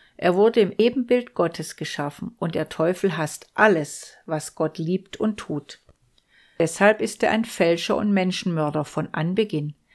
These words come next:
denn Gott ist die Wahrheit, Liebe und das Leben in Person. Satan wusste, dass der verheißene, gesegnete Rettersame, Jesus Christus, aus Abraham und genauer gesagt aus Israel kommen würde.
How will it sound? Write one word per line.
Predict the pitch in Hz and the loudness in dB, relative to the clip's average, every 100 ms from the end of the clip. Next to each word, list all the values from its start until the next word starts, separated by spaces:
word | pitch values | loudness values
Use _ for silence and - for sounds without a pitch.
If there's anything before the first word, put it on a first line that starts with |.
| - - _ - | -20 -20 _ -2
denn | 170 165 | 0 2
Gott | 170 175 | 0 0
ist | 208 - | -6 -2
die | 165 | 0
Wahrheit, | 160 180 196 240 240 | 4 2 2 -2 -2
Liebe | 170 175 185 - | -2 0 0 0
und | 233 254 | 2 2
das | 254 247 | 0 -2
Leben | 170 160 160 | 0 0 0
in | 170 156 156 | -4 -6 -4
Person. | - 147 - 151 151 _ _ _ _ _ _ | -4 -4 -4 -4 -6 _ _ _ _ _ _
Satan | - 170 165 165 160 160 | -2 0 0 -2 -4 4
wusste, | 233 233 - 151 | 4 4 -2 -2
dass | 160 160 - | 0 -4 -4
der | 160 | -6
verheißene, | - 156 165 170 - 180 165 | -2 -2 0 0 -2 -4 -4
gesegnete | 165 160 - 165 175 165 165 165 | -6 -4 0 0 -2 -4 -4 0
Rettersame, | 190 196 160 - 160 160 160 196 - _ _ _ _ | -2 -2 -6 -2 -2 0 -2 -4 -8 _ _ _ _
Jesus | - 170 165 160 | 0 0 0 -10
Christus, | - 180 175 - 214 220 - | -2 -2 -2 -2 -2 -2 -4
aus | 170 160 - | -2 -2 -2
Abraham | - 339 339 214 202 220 208 | 0 0 2 0 4 2 2
und | 180 160 | -4 -4
genauer | - 156 156 180 208 | -6 -4 0 2 2
gesagt | 208 - 190 196 | -2 -2 -4 -2
aus | - 202 | -6 -6
Israel | - 170 165 - 160 156 | -6 -8 -8 -4 -2 -2
kommen | 156 - 156 151 156 | -6 -6 -4 -4 -4
würde. | 151 156 180 | -6 -6 -8